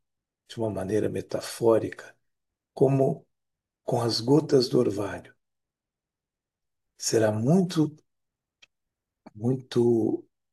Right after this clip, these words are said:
importante observarmos isso de perto. Ou seja, a alimentação se dá por pequenos elementos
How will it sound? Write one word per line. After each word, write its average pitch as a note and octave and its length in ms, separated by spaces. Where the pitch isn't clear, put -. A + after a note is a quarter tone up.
importante C3+ 1040
observarmos A2 800
isso A2 260
de - 140
perto. - 640
Ou A#2+ 160
seja, - 560
a - 100
alimentação C3+ 920
se - 280
dá - 280
por - 260
pequenos F3 640
elementos A2 920